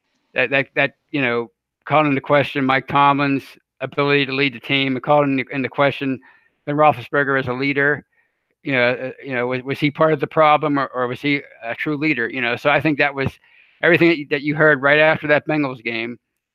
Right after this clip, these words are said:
with Antonio Brown, uh, no showing practice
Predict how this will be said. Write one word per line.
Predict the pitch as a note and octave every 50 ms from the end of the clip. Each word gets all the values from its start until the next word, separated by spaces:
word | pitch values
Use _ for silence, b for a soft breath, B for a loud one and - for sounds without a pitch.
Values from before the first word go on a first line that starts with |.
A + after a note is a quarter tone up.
| _ _ -
with | C3 B2+ A#2+
Antonio | C#3 C3+ - C#3+ D3+ D3 D3 C#3+ C#3+
Brown, | B2+ C3+ C3+ C3+ C#3 C3+ C3+ C3+ C3+ C#3 C3+ B2+ _ _ -
uh, | - A2 C3 - - - - _ _ _ _ _ -
no | C3+ C#3+ D3 D#3
showing | - - E3+ D#3+ D#3 D#3 D3
practice | - - D3 C#3+ C#3 C#3 - D3 C#3+ C#3 B2